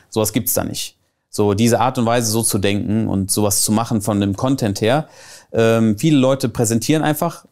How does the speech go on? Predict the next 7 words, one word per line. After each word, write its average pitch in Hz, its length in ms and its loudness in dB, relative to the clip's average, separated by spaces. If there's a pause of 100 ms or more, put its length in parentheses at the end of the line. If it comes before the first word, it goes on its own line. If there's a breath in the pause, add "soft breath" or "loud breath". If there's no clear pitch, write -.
(340)
etwas 208 420 -2
vor 135 140 -2
der 131 100 0
Kamera, 156 440 0
aber 117 240 0
so 123 260 2
nicht. 110 460 -2